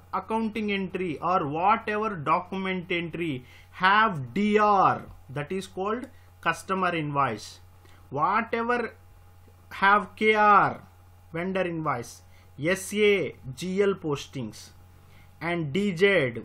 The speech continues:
customer payment, and K Z, vendor payment, like that. Then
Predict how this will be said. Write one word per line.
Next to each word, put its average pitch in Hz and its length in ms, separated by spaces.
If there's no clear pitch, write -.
customer 185 540
payment, 156 600
and 160 280
K 196 280
Z, 165 400
vendor 185 400
payment, 139 680
like 131 260
that. 117 280
Then 220 240